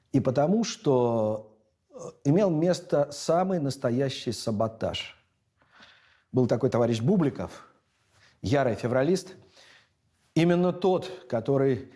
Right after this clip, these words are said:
не допустил, э, состав поезд, э, Николая второго, э, в Петроград и в Царское Село. Так вот, он заведовал вот этим вопросом, решением этого вопроса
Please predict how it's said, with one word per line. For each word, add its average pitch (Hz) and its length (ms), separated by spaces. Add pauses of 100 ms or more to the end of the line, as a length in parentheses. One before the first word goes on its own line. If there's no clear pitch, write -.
(220)
не 139 240
допустил, 160 840 (680)
э, 104 420
состав - 600
поезд, 139 440 (460)
э, 110 180
Николая 123 560
второго, 120 720 (260)
э, 110 160
в 101 140
Петроград 123 500
и - 20
в 101 60
Царское 101 400
Село. 87 460 (400)
Так 127 140
вот, 175 140
он 165 260 (120)
заведовал 123 840 (340)
вот 123 140
этим 117 320 (560)
вопросом, 151 760
решением 135 580
этого 110 260
вопроса 120 600